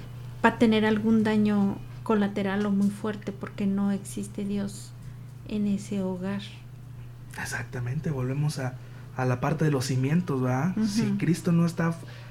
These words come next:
Speaker 2: eh, cimentando esa familia, tarde o temprano se desquebraja. Y eso lo vemos en va-, muchos ejemplos en toda la historia. Siempre cuando viene Cristo hay un cambio.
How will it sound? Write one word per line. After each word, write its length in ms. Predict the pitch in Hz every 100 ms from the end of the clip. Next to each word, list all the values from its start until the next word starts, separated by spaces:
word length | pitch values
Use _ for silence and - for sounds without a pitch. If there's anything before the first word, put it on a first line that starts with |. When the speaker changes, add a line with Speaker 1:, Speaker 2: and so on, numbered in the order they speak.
| -
Speaker 2:
eh, 220 | - 135 127
cimentando 840 | - 147 135 127 135 147 165 151
esa 220 | 151 170
familia, 460 | - 131 135 147 131
tarde 260 | 131 147
o 60 | 139
temprano 420 | 127 123 139 156
se 160 | 139 123
desquebraja. 680 | 117 - 117 123 131 - - - - - - - - -
Y 80 | 120
eso 180 | 117 147
lo 140 | 147
vemos 320 | 139 156 151
en 200 | 127 120
va-, 120 | 127
muchos 360 | 131 190 220 180
ejemplos 480 | 139 170 190 190 -
en 240 | 147 127 120
toda 220 | 151 165
la 80 | 135
historia. 460 | 127 139 170 151 - - - - - - - -
Siempre 340 | - 165 185
cuando 300 | 170 139 139
viene 280 | 147 175 175
Cristo 360 | 165 165 180 -
hay 220 | 147 165
un 80 | 156
cambio. 420 | 156 185 165